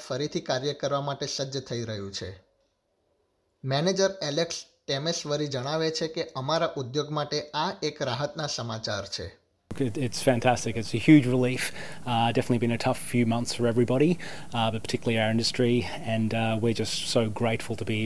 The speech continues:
Speaker 2: opening the doors and getting back to doing what we love.
Speaker 1: સિડનીમાં ડેલ્ટા પ્રકારના કોવિડ નાઇન્ટીન ચેપનું નિદાન થયા બાદ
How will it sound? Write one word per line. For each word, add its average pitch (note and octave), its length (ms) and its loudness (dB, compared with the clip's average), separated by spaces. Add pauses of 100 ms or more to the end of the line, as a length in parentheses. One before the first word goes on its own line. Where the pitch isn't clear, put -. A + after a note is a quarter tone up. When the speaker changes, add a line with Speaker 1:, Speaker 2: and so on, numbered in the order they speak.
(220)
Speaker 2:
opening A2+ 220 0
the A2 160 -2
doors A2+ 260 0
and A2 240 0
getting A2+ 220 0
back A2+ 180 -2
to - 80 -4
doing A#2 240 0 (140)
what B2+ 120 2
we A#2 200 0
love. E3+ 100 -2 (1040)
Speaker 1:
સિડનીમાં G3 560 0
ડેલ્ટા D3 300 2
પ્રકારના E3 440 -2
કોવિડ D3 420 -2
નાઇન્ટીન C#3 400 -4
ચેપનું D3 440 -2
નિદાન C3+ 320 -4
થયા C3 240 -4
બાદ C3+ 320 -2